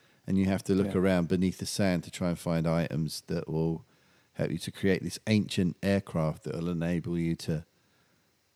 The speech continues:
Speaker 2: Right.
Speaker 1: escape the desert before you die.
Speaker 2: Okay.
Speaker 1: And then the
Speaker 2: Wow.
Speaker 1: third one is Forbidden Skies, where this, you land in this ancient plane on a floating, uh, refinery up in the clouds.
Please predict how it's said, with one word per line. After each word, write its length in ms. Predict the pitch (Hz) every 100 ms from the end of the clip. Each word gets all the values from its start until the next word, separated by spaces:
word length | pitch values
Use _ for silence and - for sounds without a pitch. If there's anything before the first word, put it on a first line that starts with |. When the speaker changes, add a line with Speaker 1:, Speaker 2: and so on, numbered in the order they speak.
| _ _
Speaker 2:
Right. 140 | - 104
Speaker 1:
escape 400 | - 110 95 -
the 80 |
desert 440 | 85 92 78 71 - _ _ _ _ _ _
before 260 | - - 78
you 80 |
die. 340 | 78 - 82 143
Speaker 2:
Okay. 200 | - 175 - _ _ _ -
Speaker 1:
And 100 | 98
then 140 | 139
the 60 | 220
Speaker 2:
Wow. 60 | 143
Speaker 1:
third 260 | 139 147
one 180 | 92 95
is 120 | 98 -
Forbidden 400 | 98 113 113 110
Skies, 500 | - 135 120 92 98
where 180 | 98
this, 320 | 90 101 - -
you 160 | 101 101
land 500 | 107 113 110 95 - -
in 140 | 95
this 220 | 95 - - _ _ _
ancient 420 | 98 98 - 92 -
plane 380 | 95 92 82 80
on 200 | 90 90
a 120 | 85
floating, 840 | - - 101 92 - 92 90 87 - _ _ _ _ _ _ _
uh, 280 | 80 82 80
refinery 760 | 80 90 - 107 113 95 73 69
up 160 | 73 -
in 80 | 82
the 80 |
clouds. 640 | 80 - 95 76 69 -